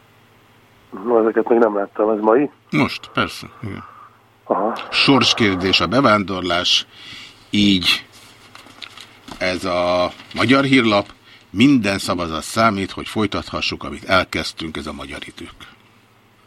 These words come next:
Speaker 1: Mhm. Illetve valahol már belengedte az előrehozott választást is, hogyha,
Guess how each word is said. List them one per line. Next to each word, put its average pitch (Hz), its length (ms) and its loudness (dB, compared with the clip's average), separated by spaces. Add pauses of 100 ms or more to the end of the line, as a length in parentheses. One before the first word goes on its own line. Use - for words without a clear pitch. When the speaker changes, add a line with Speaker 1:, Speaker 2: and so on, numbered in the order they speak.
(260)
Speaker 1:
Mhm. 98 280 -12 (2000)
Illetve 123 340 0
valahol 113 300 4
már 107 160 0
belengedte 107 520 0
az 107 80 2
előrehozott 101 520 0
választást 98 580 -2
is, 107 120 -8
hogyha, - 340 -6